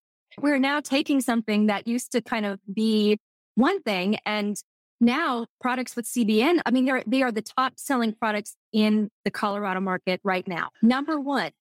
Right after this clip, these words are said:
and are taking, like, number one positions in, you know, people's brand share. So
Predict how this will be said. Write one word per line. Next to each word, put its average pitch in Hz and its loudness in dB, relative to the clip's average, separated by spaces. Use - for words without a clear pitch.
and 285 -4
are 226 -2
taking, 220 0
like, 196 0
number 233 0
one 214 -2
positions 202 -2
in, 190 0
you 196 0
know, 175 0
people's 190 -6
brand 196 -2
share. - -4
So - -4